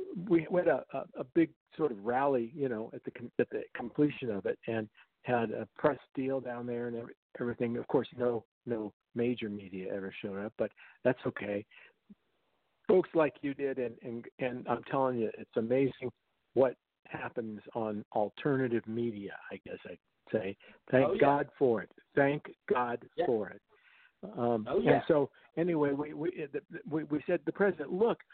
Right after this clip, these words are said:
Speaker 1: we, our, our trucks are here over the s-, over this hill, Monte Cristo Rey, is your property. It's government property. We can't build it unless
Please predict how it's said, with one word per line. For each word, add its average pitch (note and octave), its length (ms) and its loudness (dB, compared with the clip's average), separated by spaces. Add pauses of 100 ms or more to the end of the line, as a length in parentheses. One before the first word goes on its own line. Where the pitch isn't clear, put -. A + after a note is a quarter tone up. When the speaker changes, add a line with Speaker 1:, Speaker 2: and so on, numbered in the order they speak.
(180)
Speaker 1:
we, E3 140 4 (280)
our, F#3+ 180 2 (200)
our F3 120 2
trucks - 440 -2
are G#3 80 -2
here F3 260 -4 (100)
over G#3+ 280 6
the G3+ 120 0 (140)
s-, G3 140 -10
over A#3 300 0
this G#3+ 240 0
hill, D#3 340 2
Monte E3 240 -4
Cristo F3 400 -2
Rey, B2+ 340 0 (300)
is D#3 120 2 (120)
your F#3+ 400 4
property. A2+ 480 0
It's A#2+ 120 -8 (100)
government F#3+ 440 4
property. G#2 500 -6 (560)
We E3 120 4
can't F3+ 320 2
build G3+ 260 4
it C3 80 -4
unless B2+ 220 -2